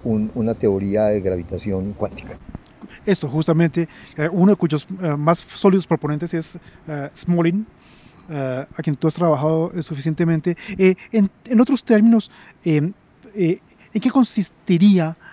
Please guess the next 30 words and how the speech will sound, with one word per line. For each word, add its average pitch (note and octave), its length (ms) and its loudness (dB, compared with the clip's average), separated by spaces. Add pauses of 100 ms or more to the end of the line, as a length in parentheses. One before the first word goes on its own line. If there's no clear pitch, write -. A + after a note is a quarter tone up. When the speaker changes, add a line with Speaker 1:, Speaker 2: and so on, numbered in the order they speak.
(280)
Speaker 2:
la D#3 180 -2
gravitación D3 420 -4
cuántica? E3+ 480 -2 (280)
Que - 180 -4
nos E3 160 0
permitiría D3+ 440 -2
entender F#3 480 0 (440)
por C#3+ 200 -8
qué E3 220 -2
este F3+ 160 -2
universo, E3+ 460 -2
por E3 140 -10
qué D#3 120 -6
estamos E3 320 -6
acá E3+ 400 -2
y, D#3 200 -6
bueno, D#3+ 240 -10
la, D3 160 -12
la, E3+ 140 -8
la D#3 80 -8
evolución D3+ 320 -8
en D#3 60 -8
general. C#3+ 260 -8 (300)
Speaker 1:
Sí, G#2 260 -6 (240)
bueno, G2+ 320 0
eh, A2+ 200 -2
eso C3+ 220 -4
es F3 120 -4
un D#3+ 100 -6
tema C3+ 480 0